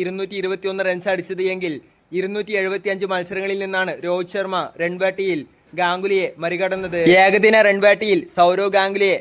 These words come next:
മറികടക്കാൻ നാൽപത്തിയാറ് റൺസായിരുന്നു രോഹിത്തിന് അഡ്ലേഡിൽ ഇറങ്ങുമ്പോൾ വേണ്ടിയിരുന്നത്.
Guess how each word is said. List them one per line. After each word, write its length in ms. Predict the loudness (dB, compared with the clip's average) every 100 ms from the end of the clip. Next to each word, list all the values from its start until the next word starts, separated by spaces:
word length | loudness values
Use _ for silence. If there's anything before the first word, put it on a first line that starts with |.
| 0
മറികടക്കാൻ 580 | -2 2 2 2 0 -2 -2 -2
നാൽപത്തിയാറ് 580 | -2 -2 -4 2 2 0
റൺസായിരുന്നു 480 | -2 -2 -2 -4 -8 -2
രോഹിത്തിന് 460 | -2 -2 -6 -6 -8 -4 -2
അഡ്ലേഡിൽ 400 | 2 0 0 -6 -6
ഇറങ്ങുമ്പോൾ 480 | -4 -4 -2 0 0 -4 _ -2
വേണ്ടിയിരുന്നത്. 640 | -2 0 -2 -2 -4 -2